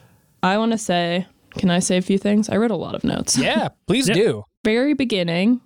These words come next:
Speaker 1: when we first meet Santa, and he says, uh, Sam, the snowman, says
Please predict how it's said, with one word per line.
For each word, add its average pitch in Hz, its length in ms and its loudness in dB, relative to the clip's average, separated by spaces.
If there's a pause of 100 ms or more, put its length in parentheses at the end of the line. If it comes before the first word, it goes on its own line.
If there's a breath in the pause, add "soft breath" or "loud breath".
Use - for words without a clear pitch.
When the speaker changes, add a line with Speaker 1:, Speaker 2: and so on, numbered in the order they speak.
(520)
Speaker 1:
when 202 180 0
we 196 100 0
first 196 460 -2
meet 180 360 2 (380)
Santa, 185 720 0 (120)
and 175 360 0
he 214 160 2
says, 180 460 0 (600 soft breath)
uh, 175 340 2
Sam, 175 440 0
the 170 80 -4
snowman, 175 480 0
says 165 520 -2